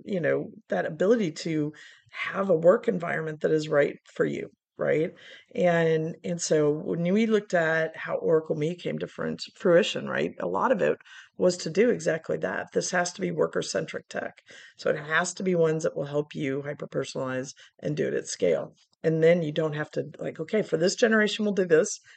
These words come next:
and this generation will do this, and this generation will do this." And everybody's kinda coming at it from a different way. But if we learn how to kind of be flexible with that, we win.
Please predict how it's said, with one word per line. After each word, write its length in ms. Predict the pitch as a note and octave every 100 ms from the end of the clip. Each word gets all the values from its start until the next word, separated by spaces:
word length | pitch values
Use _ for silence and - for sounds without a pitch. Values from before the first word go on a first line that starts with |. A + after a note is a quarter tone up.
| _
and 100 | E3
this 140 | F3
generation 560 | F3+ G3+ G3 G3+ F3+ F#3
will 120 | F3
do 140 | E3 -
this, 400 | D3 A3+ - - - - _
and 180 | - E3+
this 160 | E3+ -
generation 460 | F3+ - - -
will 80 | -
do 160 | D3+ E2+
this." 340 | G2 - -
And 180 | D#2+ D2+
everybody's 420 | - G3+ F3+ F3
kinda 200 | - E3
coming 340 | - G#3+ B3+ F#3
at 100 | D3
it 80 | -
from 140 | - E3
a 20 |
different 340 | D#3 D#3+ -
way. 300 | D3 E3 C#4 - - - _
But 120 | -
if 120 | D#3
we 120 | F#3
learn 260 | F#3 E3+ E3
how 240 | E3 D3 D3
to 220 | - C#3+ C3+
kind 180 | - E3+
of 100 | D3
be 120 | D#3
flexible 520 | - D3+ - - A3+
with 140 | B3+ B3+
that, 220 | - - - _ _ _ _ _ _ _ _ _ _ _ _ _ _
we 80 | E3
win. 280 | D3+ C#3+ D3+